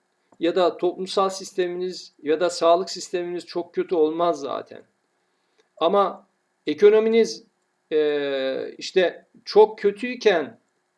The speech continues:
eğitim sisteminiz de aynı zamanda çok iyi olmaz. Bunlar,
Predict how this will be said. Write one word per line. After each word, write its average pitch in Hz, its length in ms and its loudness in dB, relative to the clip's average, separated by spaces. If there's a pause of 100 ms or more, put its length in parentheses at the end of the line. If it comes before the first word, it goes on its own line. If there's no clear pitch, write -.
(120)
eğitim 190 400 -4
sisteminiz 208 840 0
de 160 400 0
aynı 156 240 -2
zamanda 160 720 -2 (220)
çok 175 300 -4
iyi 170 180 -4
olmaz. 156 720 -2 (360)
Bunlar, 220 440 0